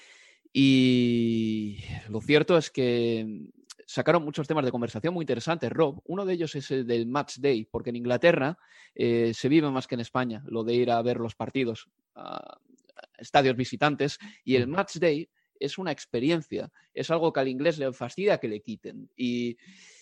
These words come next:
Speaker 1: eh, me decían algunos que prefieren coger el tren y tomarse una cerveza yendo a Stoke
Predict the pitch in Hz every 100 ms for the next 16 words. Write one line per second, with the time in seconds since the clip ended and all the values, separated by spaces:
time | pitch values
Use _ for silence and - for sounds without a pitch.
0 | - 127 90 78 - - 131 127 185 180
1 | 170 214 147 123 127 185 185 147 180 156
2 | 185 214 127 107 123 135 160 180 160 143
3 | 151 170 127 151 151 139 - 151 -